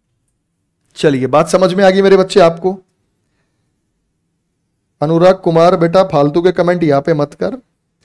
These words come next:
एक तो मैं तेरे को यहां पे ब्लॉक कर रहा हूं, और दूसरी बात, तेरे को पता तेरी आईडी मेरे पास है क्योंकि तूने मुझे फॉलो कर रखा है,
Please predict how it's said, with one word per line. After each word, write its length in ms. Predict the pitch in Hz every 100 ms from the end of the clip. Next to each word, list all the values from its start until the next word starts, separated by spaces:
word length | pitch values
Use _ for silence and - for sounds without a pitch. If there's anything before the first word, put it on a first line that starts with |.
| _ _ _ _
एक 220 | 160 165 196
तो 80 |
मैं 100 | 185 190
तेरे 160 | 185
को 120 | 185 185
यहां 140 | 147
पे 120 | 180
ब्लॉक 280 | 165 151 156
कर 120 | 165
रहा 100 | 160
हूं, 180 | 165 214 202 _ _ _ _ _ _ _ _ _ _ _ _ 185
और 120 | 202
दूसरी 360 | 190 196 214 214
बात, 340 | 160 175 - _ _ _ _ _ _ _ _ _ _ 185
तेरे 140 | 202
को 120 | 214
पता 220 | 196 202 214
तेरी 200 | 208 208
आईडी 260 | 190 196
मेरे 160 | 196 196
पास 280 | 185 170 165
है 200 | 151 139 - _ _ _ -
क्योंकि 140 | 170 175
तूने 220 | 175 180
मुझे 200 | 175 175
फॉलो 260 | 151 156 160
कर 120 | 151
रखा 240 | 147 -
है, 220 | 131 120